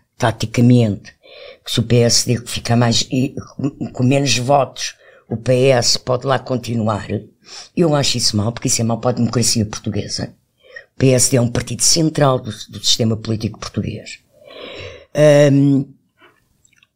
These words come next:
mas o que eu acho que o P S D devia fazer era demarcar bem os lados da barricada. O P S D é um partido fundador do regime.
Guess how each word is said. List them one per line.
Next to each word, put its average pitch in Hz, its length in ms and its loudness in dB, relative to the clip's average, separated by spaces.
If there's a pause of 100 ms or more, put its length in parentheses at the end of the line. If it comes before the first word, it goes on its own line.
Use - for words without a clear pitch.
(240)
mas 190 680 4 (1600)
o 135 80 -6
que 143 120 -2
eu 151 120 2
acho 190 220 2
que 139 40 -10
o - 40 -8
P 143 120 -2
S 147 220 -2
D 143 100 0
devia 110 280 -2
fazer 110 680 -2
era 123 320 0
demarcar 135 560 2
bem 131 200 0
os 110 100 -2
lados 120 340 0
da 117 80 -2
barricada. - 680 -8 (280)
O - 100 -20
P 156 140 4
S 139 200 0
D 120 120 0
é 113 60 2
um 120 180 -2 (240)
partido 117 320 -2
fundador 110 500 4
do 104 140 -2
regime. - 420 -6